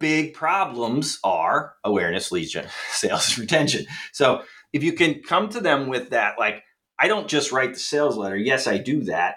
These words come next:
Yes, I do this. Yes, I do that. I do those things." But the bigger picture you understand, right? You understand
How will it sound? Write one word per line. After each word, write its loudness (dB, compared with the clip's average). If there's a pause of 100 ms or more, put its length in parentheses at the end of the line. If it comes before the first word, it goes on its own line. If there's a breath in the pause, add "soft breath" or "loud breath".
Yes, 0
I 4
do 0
this. 0
Yes, 0
I 4
do 0
that. 2
I 2
do -4
those 2
things." -10 (480)
But -10
the -4
bigger 2
picture -2
you 2
understand, -4
right? 2
You -4
understand 0